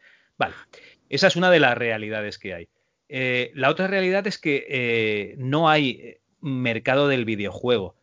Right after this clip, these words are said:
Y tú mismo, si estás escuchando esto, es fácil que, que juegues a videojuegos y te des cuenta de que hay tantos títulos y tú has jugado a tan pocas cosas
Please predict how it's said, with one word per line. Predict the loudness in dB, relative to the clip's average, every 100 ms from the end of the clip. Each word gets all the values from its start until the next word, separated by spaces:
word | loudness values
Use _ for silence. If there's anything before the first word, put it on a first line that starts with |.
| _ _ _ -8
Y | 0
tú | 2
mismo, | 4 4 2 -2 -6
si | -6 -2
estás | 0 0
escuchando | 0 0 2 4
esto, | 4 2 -2
es | 0
fácil | 0 0 0
que, | 0 0
que | -2
juegues | 0 0 2
a |
videojuegos | 0 0 0 -2 -4
y | -4
te | 0
des | 0 0
cuenta | 0 2 0 0 -20 _ -6
de | 0 0
que | 2 0 0 _ _ _ _ -4
hay | 0 2
tantos | 2 0 0 -2
títulos | -2 -4 -4 -4 -4
y |
tú | -6
has | 0
jugado | 2 2 2
a |
tan | 0 0 2
pocas | 0 0 -2
cosas | -4 -2 -4 -6